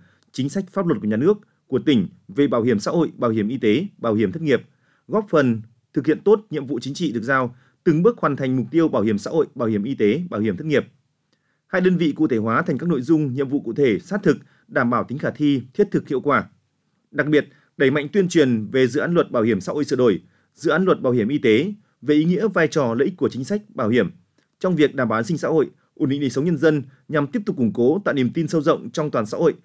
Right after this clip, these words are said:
về giá trị nhân văn, tính ưu việt trong chính sách bảo hiểm xã hội, bảo hiểm y tế, bảo hiểm thất nghiệp của Đảng, Nhà nước. Tiếp tục cải cách thủ tục hành chính, chuyển đổi số, ứng dụng công nghệ thông tin trong thực hiện chính sách bảo hiểm xã hội, bảo hiểm y tế,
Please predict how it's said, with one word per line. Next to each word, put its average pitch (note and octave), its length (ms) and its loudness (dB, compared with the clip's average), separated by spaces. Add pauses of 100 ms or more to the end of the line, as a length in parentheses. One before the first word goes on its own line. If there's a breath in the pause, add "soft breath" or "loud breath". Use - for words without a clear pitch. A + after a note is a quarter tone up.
(160 soft breath)
về B2 220 2
giá C3 160 -2
trị - 120 -8
nhân C#3+ 200 -2
văn, C#3+ 300 -2 (200)
tính C#3 140 -6
ưu E3+ 140 2
việt B2+ 280 2
trong D3 160 -2
chính C#3+ 120 -10
sách G3+ 180 -6
bảo A#2 120 -2
hiểm G#2 160 0
xã G2 100 -6
hội, C#3+ 260 0
bảo A#2 120 -4
hiểm G#2 160 0
y C3 100 -4
tế, A#2+ 300 2 (280 soft breath)
bảo C3 140 2
hiểm A2 180 2
thất F#3 120 -4
nghiệp D3+ 260 2
của B2 100 -4
Đảng, A2+ 220 0
Nhà G#2+ 60 -4
nước. G3+ 200 2 (840)
Tiếp A#3 180 0
tục F#3 160 4
cải C3 100 2
cách G#3 140 -2
thủ D3+ 80 2
tục B2 120 -4
hành B2 100 0
chính, D3+ 280 0 (200)
chuyển B2 140 2
đổi A2 100 4
số, C3 360 2 (240)
ứng F#3 160 2
dụng F#3+ 180 -2
công D#3+ 140 0
nghệ B2 80 0
thông D3+ 180 -2
tin C#3 340 2
trong D3+ 180 -2
thực A#2+ 120 -6
hiện B2 140 -2
chính B2 140 -8
sách G3 180 -6
bảo A#2+ 100 0
hiểm G#2 160 2
xã C#3+ 120 -6
hội, D3+ 220 2
bảo A2+ 140 -4
hiểm G2+ 140 0
y C3+ 100 -4
tế, A#2+ 320 2